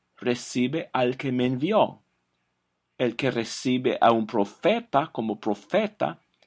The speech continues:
recibirá recompensa de profeta, y el que recibe a un justo como justo,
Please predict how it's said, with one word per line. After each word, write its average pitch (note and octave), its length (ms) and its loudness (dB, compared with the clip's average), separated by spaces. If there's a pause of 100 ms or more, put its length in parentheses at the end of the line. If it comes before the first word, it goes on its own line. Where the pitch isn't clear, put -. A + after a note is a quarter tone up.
(160)
recibirá A2 760 2
recompensa A#2 760 -2
de G2 140 -4
profeta, C3+ 880 -4 (540)
y C#3 160 0
el A#2+ 160 2
que C#3 140 2
recibe E3+ 680 0
a B2+ 140 8
un C3+ 140 2
justo F3+ 420 -2
como C3 240 -2
justo, G3+ 560 -2